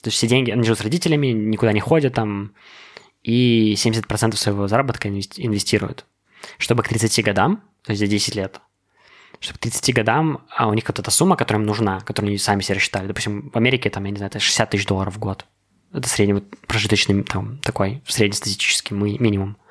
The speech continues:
Не минимум, точнее, а хорошая жизнь. То есть они посчитали, что чтобы шестьдесят тысяч в год иметь, им нужно миллион долларов инвестировать. Они десять лет все свои деньги тут вкидывали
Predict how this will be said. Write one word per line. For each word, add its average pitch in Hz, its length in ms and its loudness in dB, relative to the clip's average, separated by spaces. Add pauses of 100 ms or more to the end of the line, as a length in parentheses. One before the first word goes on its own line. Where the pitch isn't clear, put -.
(240)
Не 135 80 6
минимум, 156 240 4
точнее, 104 280 0
а 98 280 -6
хорошая 104 440 0
жизнь. 101 240 0
То - 60 -10
есть - 120 -2
они 107 80 0
посчитали, 101 360 2
что - 180 -6
чтобы 107 260 0
шестьдесят - 240 -2
тысяч 98 160 -4
в 98 40 -10
год 98 200 0
иметь, 160 320 2 (100)
им 107 120 -2
нужно 98 220 -2
миллион 107 260 4
долларов 95 320 0
инвестировать. 95 540 -6 (580)
Они 110 120 -4
десять 107 220 2
лет 135 120 2
все - 120 0
свои 104 140 4
деньги 101 220 4
тут - 160 -12
вкидывали 95 480 0